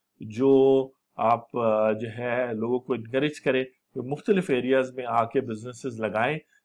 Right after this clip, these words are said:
ताकि प्राइसिंग हो। इसमें आप देख सकते हैं कि मल्टीनेशनल्स पूरी दुनिया में, पूरे पाकिस्तान में उन्हें पता है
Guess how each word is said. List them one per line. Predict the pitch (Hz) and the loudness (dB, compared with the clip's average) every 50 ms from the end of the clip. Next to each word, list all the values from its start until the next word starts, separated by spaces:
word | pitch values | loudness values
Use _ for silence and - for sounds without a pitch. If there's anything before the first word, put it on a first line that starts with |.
| _ _ - | _ _ -2
ताकि | 120 110 110 110 - 147 135 135 131 | 0 0 0 0 0 2 2 2 2
प्राइसिंग | 135 - 123 101 104 - - 135 131 127 | 0 -4 -4 -4 -4 -4 -6 -8 -6 -2
हो। | 135 139 147 165 165 - _ _ _ _ - | -2 -2 -2 -2 -4 -10 _ _ _ _ -10
इसमें | 160 156 - - 160 160 160 | -10 -8 -8 -6 -4 -2 0
आप | 156 151 151 | 2 2 2
देख | 147 147 151 147 | 0 -2 -4 -4
सकते | - - 170 - - 165 | -4 -6 -8 -6 -6 -6
हैं | 156 151 | -6 -6
कि | 160 151 | -6 -6
मल्टीनेशनल्स | 139 131 127 127 131 151 147 139 135 131 131 - - 156 151 - _ | -4 -4 -4 -4 -4 -6 -6 -4 -4 -6 -6 -8 -10 -10 -10 -8 _
पूरी | - 139 143 147 139 | -2 -2 0 0 -2
दुनिया | 120 120 120 127 139 139 143 143 | -4 -6 -6 -4 -2 -2 -2 -2
में, | 143 139 - _ _ _ _ _ | -4 -10 -18 _ _ _ _ _
पूरे | - 139 147 147 | -4 -2 -2 0
पाकिस्तान | 147 135 123 123 151 147 - - 170 151 151 151 | 0 0 0 0 -2 -6 -4 0 2 2 2 2
में | 151 151 147 | -2 -4 -6
उन्हें | 143 139 139 139 - | -6 -6 -8 -6 -4
पता | 139 131 - 147 | -4 -2 0 0
है | 143 143 139 131 | 0 0 -2 -4